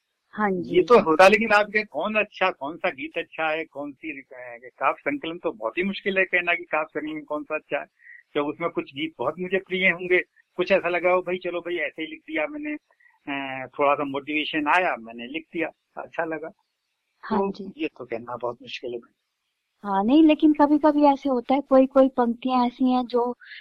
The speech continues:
Speaker 1: मस्तिष्क में जो है वो रह जाती हैं और बड़ी घूमती रहती हैं मन में।
Speaker 2: नहीं, आप सही कह रही हैं, बहुत सारी गीत हैं, मैं, जैसे आपने अभी सुनवाया ना, ये कहीं
Speaker 1: हाँ
Speaker 2: भी
Speaker 1: जी।
Speaker 2: स्वर्ग है, स्वर्ग है, यहीं विशेष।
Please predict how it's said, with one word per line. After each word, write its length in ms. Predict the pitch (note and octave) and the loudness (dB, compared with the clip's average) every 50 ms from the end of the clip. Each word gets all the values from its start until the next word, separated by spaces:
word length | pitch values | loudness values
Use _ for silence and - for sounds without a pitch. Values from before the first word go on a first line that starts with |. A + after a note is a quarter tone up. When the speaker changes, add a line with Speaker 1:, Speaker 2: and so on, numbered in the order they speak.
| - - _ _ _ _ G3+ | -20 -20 _ _ _ _ -2
Speaker 1:
मस्तिष्क 680 | G3+ G#3+ A#3 A#3+ A#3+ _ - C4 C4 - - - - A#3 | 2 2 2 2 2 _ 4 4 6 4 0 -4 -4 -2
में 280 | A#3+ A#3+ A#3+ A#3+ A#3+ | 0 0 0 0 0
जो 140 | A#3+ A3 A3 | 0 0 0
है 240 | A#3 A#3 A3 G#3+ A3 | 0 0 0 0 0
वो 240 | G#3+ A3 A3 A3 G#3+ | 0 0 0 0 0
रह 280 | G3 F#3+ F#3+ G3+ G#3 | 2 2 2 2 2
जाती 440 | G3 G3+ G3 G3+ - - G#3 G3+ G3+ | 2 2 0 0 0 -2 -2 -2 0
हैं 200 | G3 G3 G3 F#3+ - _ _ _ _ _ _ _ G3+ | 0 0 -2 -4 -8 _ _ _ _ _ _ _ -8
और 100 | G3 F#3 | -6 2
बड़ी 720 | - G#3+ A#3 A#3 B3 B3+ B3+ B3 A#3+ A#3 A3+ G3+ - - - _ D#3 | 4 4 6 6 6 4 4 2 2 0 -2 -6 -8 -10 -16 _ -4
घूमती 460 | F#3+ G3+ G#3 G3 G3 - A3 G#3+ G3+ | 0 0 0 0 0 0 0 2 2
रहती 320 | G#3 F3+ E3+ - F#3 F#3 F#3+ | 2 2 0 0 -4 -4 -2
हैं 60 | F#3 | -2
मन 200 | F3 E3+ E3 E3 | 0 0 -2 -2
में। 280 | E3+ E3+ F3 F3 E3 - _ _ _ _ _ _ _ _ _ - - | -2 -4 -6 -8 -10 -12 _ _ _ _ _ _ _ _ _ -4 0
Speaker 2:
नहीं, 140 | A3+ C4 A#3 | 4 6 8
आप 180 | F#3+ F#3 G#3 | 10 10 8
सही 220 | G#3 G#3 A#3 B3+ A3+ | 8 6 4 4 6
कह 120 | - C3 | 6 4
रही 140 | A#2+ A#2 B2+ | 4 4 2
हैं, 140 | F#3 A#3+ G3+ | -2 0 2
बहुत 220 | G3+ G#3 G#3 G#3 | 2 2 4 6
सारी 180 | G#3 G3+ G3+ A3 | 4 4 4 4
गीत 360 | G3 F#3 - - F#3+ G3+ G3+ - | -2 -6 -6 -8 -8 -8 -6 -6
हैं, 80 | G#3 G#3+ | -6 -2
मैं, 180 | G3+ G3+ G3 | -2 -4 -4
जैसे 260 | F3+ F3+ F3 - - F3 | -2 -6 -6 -2 0 2
आपने 280 | E3 E3 D#3+ D#3+ D#3+ | 2 2 0 -2 -8
अभी 160 | D3+ D3 D#3+ | -8 -8 -10
सुनवाया 480 | D#3 - D3 C3+ B2 B2 B2+ B2+ C3 C#3+ | -14 -14 -14 -10 -6 -6 -4 -4 -4 -6
ना, 140 | F3+ G#3+ B3+ | -8 -10 -14
ये 320 | A#3 - _ - C3+ D3 | -18 -20 _ -10 -10 -10
कहीं 360 | - _ - D3 C3+ C3 C#3 | -10 _ -6 -6 -4 -2 0
Speaker 1:
हाँ 100 | G#3+ G#3+ | 0 0
Speaker 2:
भी 60 | - - | 0 -2
Speaker 1:
जी। 60 | - | -6
Speaker 2:
स्वर्ग 240 | - C3+ C3+ - F#2+ C3 C3 | -8 -8 -8 -8 -10 -10 -8
है, 100 | B2+ B2 | -8 -8
स्वर्ग 280 | - _ C#3 C3+ B2+ A#2 B2+ | -8 _ -6 -6 -4 -6 -8
है, 240 | A#2 B2 C3+ B2 B2 | -6 -6 -6 -4 -4
यहीं 220 | B2 A#2+ C#3 C3 | -6 -6 -6 -6
विशेष। 400 | B2+ B2+ A#2 - C#3+ D#3 G#3 | -6 -8 -8 -6 -6 -6 -6